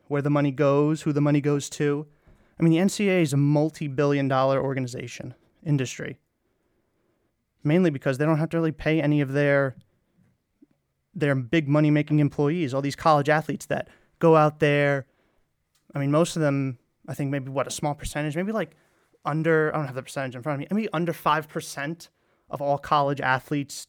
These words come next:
Division One, Two, Three, will go on and actually play professional sports. And you have these players going out here, and the N C A A is just robbing them of their likeness and their, and what they bring to the game.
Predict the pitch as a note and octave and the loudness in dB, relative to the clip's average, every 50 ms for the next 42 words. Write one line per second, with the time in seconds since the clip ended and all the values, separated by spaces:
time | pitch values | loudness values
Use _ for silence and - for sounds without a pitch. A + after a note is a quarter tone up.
0 | _ _ - C#3 B2+ C#3 C3 A#2 C#3 C#3 C#3+ C#3+ C#3+ C#3 C3+ C3 A#2 - - D3 | _ _ -8 -4 -4 -4 -2 -2 0 0 0 2 2 0 0 -2 -4 -6 -10 -10
1 | C3+ - - - C#3+ C#3 C3+ C3+ C3 C#3 C3+ C3+ C3+ C3 C3+ C3+ C3 B2+ B2 - | -12 -10 -10 -8 -6 -4 -4 -4 -2 -2 -2 -2 -2 -2 -4 -4 -6 -8 -8 -8
2 | - C3 A#2+ - - C#3 C3 C3 - - B2 C3+ B2 - - B2+ - - - C3 | -10 -10 -10 -8 -6 -6 -6 -6 -6 -8 -8 -8 -8 -8 -10 -14 -14 -14 -12 -10
3 | B2+ B2+ - - - _ _ _ _ _ _ _ _ _ _ _ _ _ _ _ | -10 -10 -12 -14 -20 _ _ _ _ _ _ _ _ _ _ _ _ _ _ _
4 | - - D#3+ E3+ F#3 F#3 F3+ F3+ - - - G3 F#3+ F3 D#3+ - - D#3+ D3 D3+ | -8 -4 -2 -2 -2 -2 -2 -4 -6 -4 -4 -2 0 0 -2 -2 -2 -2 0 0
5 | D3 C#3+ D3 D3+ C#3 C#3 C#3 C3 - _ _ _ _ _ _ _ - - D3 D3 | 0 0 -2 -2 -4 -4 -4 -6 -8 _ _ _ _ _ _ _ -6 -4 -2 0
6 | D3+ D#3 F3 E3+ - G3 G3 G3+ F#3 D3+ B2+ B2 C#3 C3 - - C#3+ C3 A#2+ B2 | 2 2 0 0 0 -2 0 2 2 0 0 0 -2 -4 -4 -6 -10 -8 -6 -2
7 | C3 C3+ C3+ C3+ C#3+ D#3+ D#3 D3 C#3 C3+ B2 - - - - - _ _ _ _ | 2 2 4 4 4 2 2 2 0 0 0 -2 -6 -8 -10 -12 _ _ _ _
8 | _ _ _ _ _ _ _ _ _ - D#3 C#3 B2+ C#3+ C3+ C3 B2+ A#2+ A#2 _ | _ _ _ _ _ _ _ _ _ -6 -4 -2 0 2 2 2 2 0 -2 _
9 | _ _ _ _ _ - C3+ C3 B2+ C3 B2+ - - C#3+ C3+ C3 B2+ - - B2+ | _ _ _ _ _ -12 -8 -6 -6 -6 -6 -2 -2 0 0 -2 -4 -6 -8 -8
10 | B2 A#2+ B2 B2+ B2+ B2+ B2+ _ _ _ _ _ _ _ _ _ _ _ _ _ | -8 -8 -8 -8 -10 -10 -12 _ _ _ _ _ _ _ _ _ _ _ _ _
11 | - D3 C#3 C#3+ - - D3 C3 C#3 D#3 C#3+ C#3 - C3 C#3 B2 C#3 C#3 D3+ C#3 | -4 -4 -2 -2 0 -2 -2 0 0 -2 -2 -2 -4 -6 -4 -4 -2 -2 -2 -2
12 | - - - | -4 -8 -12